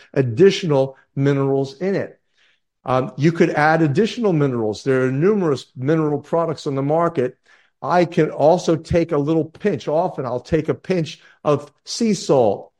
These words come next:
you know, some Himalayan or Celtic sea salt. I'll sprinkle that into my water. So I've started with steam distilled water. I've added a little hydrogen peroxide. I've added a little chlorophyll, and I've sprinkled, if I want some more minerals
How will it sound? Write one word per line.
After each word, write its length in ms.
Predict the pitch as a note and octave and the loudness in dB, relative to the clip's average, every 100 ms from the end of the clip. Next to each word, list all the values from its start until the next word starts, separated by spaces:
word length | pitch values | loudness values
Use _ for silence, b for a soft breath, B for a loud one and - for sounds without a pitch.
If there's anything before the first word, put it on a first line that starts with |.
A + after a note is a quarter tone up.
| b b | b b
you 100 | - | -2
know, 140 | C#3+ C#3 | 0 2
some 240 | D3 B2+ | 0 0
Himalayan 800 | C#3+ G3 F3 E3 E3+ E3 D#3+ D3+ b _ | 0 0 2 4 4 4 2 -2 b _
or 140 | B2+ | -2
Celtic 420 | B2+ F3 E3+ E3 - | 0 -4 -4 -6 -8
sea 240 | - G3+ | -4 -2
salt. 460 | E3+ F#3+ F3+ F3 B B | 0 2 4 2 B B
I'll 340 | D3+ C#3+ B2+ - | 0 0 0 -8
sprinkle 580 | - - - G#3+ F#3+ E3+ | -12 -12 0 2 4 4
that 240 | D#3+ E3 E3+ | 4 4 4
into 280 | D#3+ E3+ | 2 0
my 220 | D3+ D3+ D3+ | -2 0 0
water. 540 | D3+ D3+ D#3 F#3+ G3 b b | 0 0 0 -2 -8 b b
So 160 | - D3+ | 2 2
I've 120 | C#3+ | 2
started 380 | - D#3+ E3 D3+ | 0 2 2 2
with 140 | C3 | 0
steam 260 | - F3+ G3 | -2 -2 0
distilled 440 | F3 - D#3 C#3+ | -4 -2 -2 -2
water. 380 | B2+ B2+ C3+ D#3 | 0 0 0 0
I've 220 | C#3 C3+ | -2 -2
added 320 | D3 D#3 D3+ | -2 -4 -4
a 60 | C#3 | -4
little 320 | D3 C#3+ C3+ | -2 0 0
hydrogen 440 | C#3+ C#3 B2 C3 | 0 -2 -2 -8
peroxide. 600 | B2 C#3 B2 C3 - C3+ | -8 -2 -2 -2 -2 0
I've 160 | C#3+ C3 | 2 2
added 320 | C3 C#3+ D3+ | 0 0 -2
a 20 | |
little 300 | C#3 C3+ C3+ | -2 0 -2
chlorophyll, 580 | B2+ C#3 B2+ C3+ E3 D#3+ | -2 0 0 0 -2 0
and 80 | D3+ | 0
I've 120 | D3 | -2
sprinkled, 540 | - - D#3 D#3+ D#3 B - | -6 -4 -2 0 -2 B -2
if 160 | D#3 | 2
I 80 | D3 | 2
want 260 | C#3+ D3+ C#3+ | 2 0 -2
some 160 | D3+ | -4
more 180 | C#3 C3+ | -2 -2
minerals 640 | C#3 A3 G#3 D3+ D3+ D#3 | 0 0 2 2 0 -2